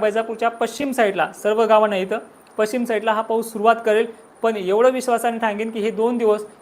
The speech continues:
हे बखाडी वातावरणामध्ये चांगला जोरदार बल-, अ, जो बदल मिळणार आहे. पण याच्यामध्ये जे आता आपल्याला बखाडीचं स्वरूप वाटतंय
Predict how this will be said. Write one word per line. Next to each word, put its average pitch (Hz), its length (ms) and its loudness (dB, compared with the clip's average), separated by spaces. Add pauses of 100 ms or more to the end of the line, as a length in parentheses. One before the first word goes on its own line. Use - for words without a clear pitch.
(120)
हे 220 60 0
बखाडी 214 440 2
वातावरणामध्ये 220 800 0 (360)
चांगला 214 440 4
जोरदार 208 480 2
बल-, 214 420 -2
अ, 185 160 0 (140)
जो 208 60 -4
बदल 202 260 2
मिळणार 208 280 2
आहे. 160 200 2 (460)
पण 233 140 6
याच्यामध्ये 247 480 0
जे 220 160 -2
आता 247 200 4
आपल्याला 247 300 0
बखाडीचं 233 380 -2
स्वरूप 233 240 -2
वाटतंय 226 320 2